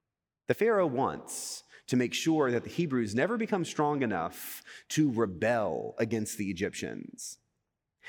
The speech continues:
In comes two midwives, Shiphrah and Puah. These midwives have been told, upon pain of death, that they are to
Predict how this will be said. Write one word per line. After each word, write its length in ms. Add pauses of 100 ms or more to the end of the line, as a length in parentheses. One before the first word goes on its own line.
(260)
In 420
comes 760 (360)
two 220
midwives, 880 (300)
Shiphrah 360
and 120
Puah. 400 (880)
These 220
midwives 680
have 140
been 120
told, 680 (200)
upon 540
pain 240
of 100
death, 580 (360)
that 220
they 180
are 160
to 760